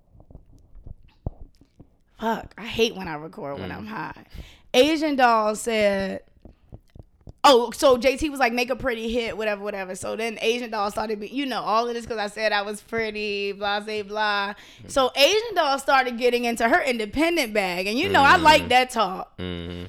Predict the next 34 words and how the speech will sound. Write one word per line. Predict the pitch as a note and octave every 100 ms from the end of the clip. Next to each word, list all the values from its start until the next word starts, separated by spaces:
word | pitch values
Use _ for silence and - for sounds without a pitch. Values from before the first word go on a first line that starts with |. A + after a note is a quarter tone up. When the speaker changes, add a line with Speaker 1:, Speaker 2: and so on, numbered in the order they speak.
| - _ _ -
Speaker 1:
You | C4 D#4
know, | B3 A3+
'cause | B3+
they | B3+ D#4
were | D#4
trying | C#4+ C#4 B3
to | A#3+
say, | B3 A#3+
like, | A3+ A3
"Well, | A3
you | A#3+
don't | C4 C4
have | B3 A3
no | G#3 G3+
hits." | D4 D4 - -
And | A3 A3
Asian | C4 C#4+ C#4+
Doll, | C4 A#3+ A#3
like, | A#3 B3+
"And | C4+
y'all | C#4+ E4
don't | F4 D#4+ C#4+
own | D4+ D4+
those | D4 D4
records." | C#4 F#4+ G#4 C4 F3+ - - -
Speaker 2:
Mm. | F#3 F2+ F2 E2+ E2+ E2+ - - - - - _ - - -
Speaker 1:
Yeah. | F#4 F5
Speaker 2:
Yeah. | F#5+ - - - - - F#4
Speaker 1:
And | F#4+
then, | G4 E4 D4 - F4
um, | F4 E4 D#4+ C4 - - - -
um, | D4+ D4+ D4
Miami | D4 D4 D#4+ F4+ F#4
said, | F4 E4 D4 C4+ C4 B3+